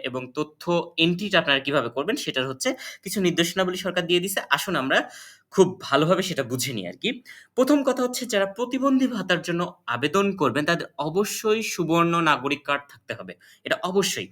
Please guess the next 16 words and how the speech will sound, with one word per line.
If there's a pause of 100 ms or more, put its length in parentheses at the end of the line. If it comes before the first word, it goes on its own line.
(180)
এটা
বলে
দিছে
এখানে (320)
এক
নাম্বারে। (380)
দ্বিতীয়
যে
বিষয়টি, (520)
এই
বিষয়টি
হচ্ছে
আপনাদেরকে
খেয়াল
রাখতে
হবে,